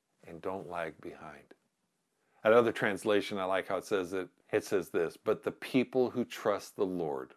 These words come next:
will become strong again." If you need strength in the battle, if you need to dig deep, I want to encourage you to have a fresh encounter with God.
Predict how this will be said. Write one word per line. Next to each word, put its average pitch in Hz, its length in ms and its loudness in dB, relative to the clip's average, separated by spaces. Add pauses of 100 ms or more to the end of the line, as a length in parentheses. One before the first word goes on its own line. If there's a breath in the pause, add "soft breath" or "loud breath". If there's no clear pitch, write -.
(120)
will 90 120 2
become 85 400 -6
strong 73 480 -4
again." 67 300 -14 (320)
If - 180 -4
you 147 120 4
need 135 540 2
strength - 720 -6 (200)
in 110 240 -4
the 104 80 -4
battle, 92 440 -2
if - 140 -8
you 160 140 4
need 139 560 2
to 113 300 -6 (100)
dig 113 360 0 (100)
deep, 113 340 -4 (160)
I - 140 -8
want 127 180 -4
to 107 80 -6
encourage 101 480 -10
you 110 100 -6
to 98 80 -8
have 90 280 -10
a 85 60 -18
fresh - 500 -14
encounter 76 400 -14
with 67 200 -18
God. 71 240 -10